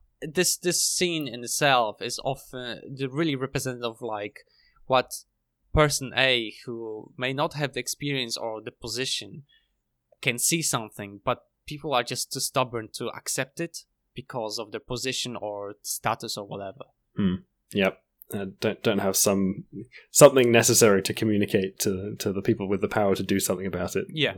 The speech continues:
Speaker 2: It's just, just, uh, not, not enough, uh, uh, enough, uh, credence given to their, uh, to their voice, even when they have something that's, that's accurate. You know,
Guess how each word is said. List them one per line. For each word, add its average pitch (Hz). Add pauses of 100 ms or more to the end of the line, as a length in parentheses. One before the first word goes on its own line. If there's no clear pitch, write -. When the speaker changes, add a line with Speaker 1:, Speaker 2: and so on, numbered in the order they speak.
Speaker 2:
It's -
just, -
just, -
uh, 107
not, 113
not 110
enough, 104
uh, 98 (640)
uh, - (560)
enough, 110
uh, 101
credence 110
given 101
to -
their, 98
uh, 98
to 104
their 95 (500)
voice, 98
even 98
when 95
they 95
have 92
something 95
that's, -
that's - (220)
accurate. 95 (140)
You 95
know, 95